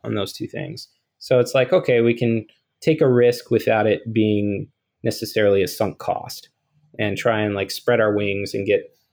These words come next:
something as a larger addressable market. You know, our influencer marketing is, you know, it's,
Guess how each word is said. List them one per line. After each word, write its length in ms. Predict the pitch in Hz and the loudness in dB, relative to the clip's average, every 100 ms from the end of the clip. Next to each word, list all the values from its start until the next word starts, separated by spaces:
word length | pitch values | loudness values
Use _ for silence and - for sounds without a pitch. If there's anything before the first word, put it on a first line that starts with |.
| _ | _
something 420 | - 156 147 127 | 0 2 4 2
as 140 | 113 | 2
a 60 | 107 | 2
larger 400 | 107 107 107 110 | 2 2 2 0
addressable 500 | 101 104 - - 104 | 2 0 -2 -4 -4
market. 440 | 95 95 - - _ _ | -4 -6 -8 -12 _ _
You 100 | 110 | -12
know, 120 | 101 101 | -6 -4
our 280 | 101 98 - _ _ _ _ - | -2 -4 -8 _ _ _ _ -2
influencer 400 | 156 160 143 131 | 2 4 4 2
marketing 500 | 123 117 120 113 110 | 0 0 0 0 0
is, 260 | 104 98 - _ _ _ _ _ _ _ _ _ _ _ _ | -2 -4 -12 _ _ _ _ _ _ _ _ _ _ _ _
you 100 | 151 | -4
know, 220 | 127 123 | 2 2
it's, 420 | 123 120 120 - | 2 -2 -4 -12